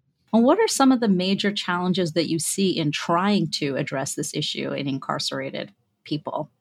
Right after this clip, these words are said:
'Cause it does, like you're saying, it does seem like a great opportunity to, you know, identify these folks, get them the help that they need,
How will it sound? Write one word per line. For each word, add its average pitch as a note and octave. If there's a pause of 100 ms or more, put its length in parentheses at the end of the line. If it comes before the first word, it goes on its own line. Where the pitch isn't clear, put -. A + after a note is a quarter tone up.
(300)
'Cause G#3+
it G#3+
does, B3+
like G#3+
you're A3+
saying, G#3
it D3+
does G3
seem G3+
like F3+
a F3
great E3+
opportunity E3 (260)
to, C#3+ (640)
you G3+
know, D3+ (340)
identify A#3+
these A#3
folks, A3 (460)
get G#3
them A3
the G3+
help F#3+
that F#3
they F3+
need, F#3